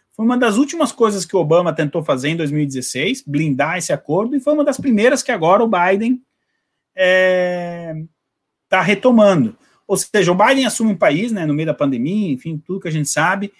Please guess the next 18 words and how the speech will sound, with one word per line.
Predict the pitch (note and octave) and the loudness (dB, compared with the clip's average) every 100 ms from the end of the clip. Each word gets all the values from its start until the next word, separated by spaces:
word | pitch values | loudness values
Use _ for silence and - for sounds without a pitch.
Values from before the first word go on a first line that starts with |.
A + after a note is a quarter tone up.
| _ _ | _ _
crise | - A#3+ A#3 | -4 -2 0
migratória | A#3 G3 D#3+ D#3+ F3+ F#3+ | 2 2 0 2 2 2
na | E3 | -2
fronteira | - D3 D3 E3+ D3 | -6 -8 -6 -4 -4
lá | D3+ D3+ | -4 -8
com, | - B2+ A#2 - _ _ _ | -8 -10 -10 -14 _ _ _
ah, | - C3 B2+ B2 - - | -8 -4 -2 -4 -10 -10
com | C#3 | -4
o | |
México, | C3 E3 G3 - - _ - | -2 0 -2 -4 -10 _ 0
milhares | G#3 A3 A#3 C#4+ D4 | 4 4 4 4 2
de | A#3+ | 0
problemas, | A3+ A#3 G#3+ A3 B3+ A3+ | 0 0 2 0 0 -2
ele | A#3 | -2
acorda | A3 A3 A#3 A3+ | -2 2 2 2
de | G#3+ | 0
manhã, | A3 A#3+ A#3+ | 0 0 -2
não, | A#3 A3+ F#3+ B2+ | 0 2 2 -2